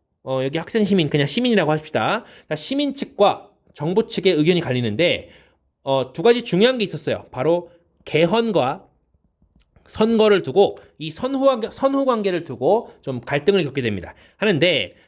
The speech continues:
자, 시민 같은 경우는 먼저 개헌을 하자. 왜냐하면 지금 헌법 내용이 뭐예요? 유신헌법이죠. 이 유신헌법, 이 비합리적인 법을 먼저 바꾸고 나서 그 다음에 선거 치르자라고 얘기했고요. 정부는 "아우, 그러지 말고 선거를 먼저 하고 그 다음에 우리가 그,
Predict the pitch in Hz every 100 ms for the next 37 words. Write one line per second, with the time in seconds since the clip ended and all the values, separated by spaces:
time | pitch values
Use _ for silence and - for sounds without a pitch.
0 | - 165 - 277 277 277 269 233 185 202
1 | 180 117 123 202 214 226 - 135 175 185
2 | 208 127 147 - - 131 196 208 156 -
3 | 160 185 214 226 147 147 139 101 147 -
4 | - _ _ - 107 151 170 220 202 202
5 | 175 127 - - - 196 190 226 233 208
6 | 139 170 - 160 208 220 196 190 185 135
7 | 147 170 104 120 139 - 165 208 196 170
8 | 127 220 311 - _ - 165 226 247 220
9 | 226 220 - 156 117 - _ 135 139 151
10 | 101 98 180 160 - - - 175 214 202
11 | 175 120 - _ 110 143 135 165 143 107
12 | 139 196 - - _ - 247 254 262 233
13 | 139 131 139 165 - 143 190 175 160 170
14 | - 202 208 -